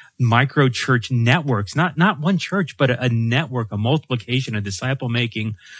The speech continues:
process getting started in, in cities across the country. Um, you know, what, one of the, one of the things that I get blessed with is the ability to, to start planting digital only churches, churches that only work in digital space. And, uh, I've,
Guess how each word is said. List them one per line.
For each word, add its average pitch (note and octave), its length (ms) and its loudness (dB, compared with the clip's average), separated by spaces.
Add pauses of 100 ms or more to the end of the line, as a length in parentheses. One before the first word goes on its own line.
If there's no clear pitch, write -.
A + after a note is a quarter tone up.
(160)
process B2 440 2
getting C3+ 220 2
started B2 480 0
in, G#2+ 80 0
in A2+ 140 -2
cities C3+ 340 0
across A#2+ 320 -4
the - 80 -10
country. A#2 540 -6 (420)
Um, G#2+ 360 0 (160)
you D3+ 120 6
know, B2+ 120 6
what, C3+ 280 2
one C#3+ 160 6
of D3+ 80 6
the, B2 200 -4
one C#3+ 160 6
of E3 40 4
the C3+ 120 4
things C#3+ 260 4
that B2+ 100 4
I C3 80 6
get C#3 180 2
blessed A#2 360 0
with A#2+ 180 2
is A2 120 -4
the A2+ 40 2
ability B2 420 4
to, A2 140 2 (340)
to - 80 0
start C3 440 4
planting C#3+ 640 4 (460)
digital D3 500 6
only D3+ 360 6
churches, F#2+ 480 -4
churches C3+ 380 0
that A#2+ 140 2
only E3 240 4
work A2+ 260 0
in A2+ 120 0
digital G#2+ 340 -2
space. F2+ 580 -6
And, A#2+ 320 4
uh, A2 140 2
I've, B2 160 2